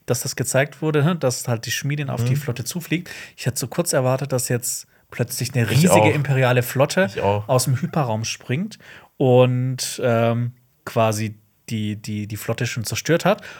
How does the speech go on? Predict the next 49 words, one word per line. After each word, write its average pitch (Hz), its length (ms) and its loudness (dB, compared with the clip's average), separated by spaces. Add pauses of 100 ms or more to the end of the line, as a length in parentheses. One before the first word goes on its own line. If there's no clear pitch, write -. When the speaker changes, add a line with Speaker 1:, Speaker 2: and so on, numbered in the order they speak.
(220)
Speaker 1:
Oder 160 400 8
dass, 127 440 2
we-, 127 300 -2
wenn 120 240 2
dann, 117 280 0
äh, 113 420 -4
die 123 140 -6
Schmiedin 120 500 -2
quasi 110 360 -2
die 107 140 -6
Flotte 113 300 -4
anfunkt, 151 460 -2 (360)
dass 120 640 4 (160)
die 123 40 -2
ganzen 117 240 2
Mandalorianer 117 480 2
schon 117 160 0
tot 156 280 -2
sind 156 240 0
und 123 120 -4
dass 113 180 -2
da 120 140 0
quasi, 113 600 -2 (180)
oder - 120 -4
dass 113 160 0
e-, - 20 -4
einer 117 380 0
bedroht 139 400 0
wird 151 220 4 (340)
und 117 480 -4
dass - 240 -2
quasi 107 260 -2
diese 104 160 -6
ganzen 110 320 -4
Stif-, - 320 -6
äh, 120 100 -2
Schiffe 123 240 -4
schon 113 320 -4
infiltriert 127 600 -6
wurden 98 320 -6
von 101 220 -8
imperialen 101 500 -4
Speaker 2:
Hab 101 60 0
ich - 0 -
auch - 60 2
Speaker 1:
Agenten 107 200 -4
Speaker 2:
gedacht. 95 120 -4
Speaker 1:
und 104 40 -4
Stor-, 113 340 -4